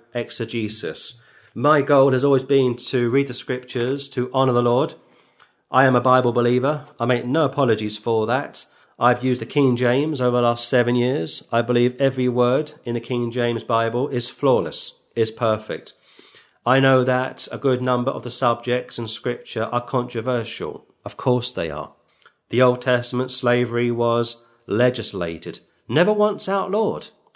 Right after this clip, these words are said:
And for the New Testament, and I've shown you from four parts of the New Testament, it's still, or it was still relevant. It was never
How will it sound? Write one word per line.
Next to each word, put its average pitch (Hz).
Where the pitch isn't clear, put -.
And 113
for 120
the 123
New 143
Testament, 139
and 120
I've 117
shown 123
you 120
from 113
four 131
parts -
of 123
the 110
New 127
Testament, 127
it's 135
still, 127
or 113
it 110
was 101
still 120
relevant. 104
It 110
was 107
never 127